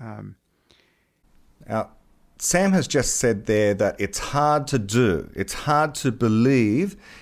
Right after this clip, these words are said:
Speaker 2: in this idea of the multiverse. Very well.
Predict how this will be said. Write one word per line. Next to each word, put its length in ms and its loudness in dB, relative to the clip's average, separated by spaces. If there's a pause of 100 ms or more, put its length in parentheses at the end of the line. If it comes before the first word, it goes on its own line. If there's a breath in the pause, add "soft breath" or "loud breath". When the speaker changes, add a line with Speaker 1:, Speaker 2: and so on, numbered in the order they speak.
(100 loud breath)
Speaker 2:
in 640 0 (260)
this 180 0
idea 260 2
of 100 0
the 60 -6
multiverse. 880 -8 (920 soft breath)
Very 160 4
well. 220 2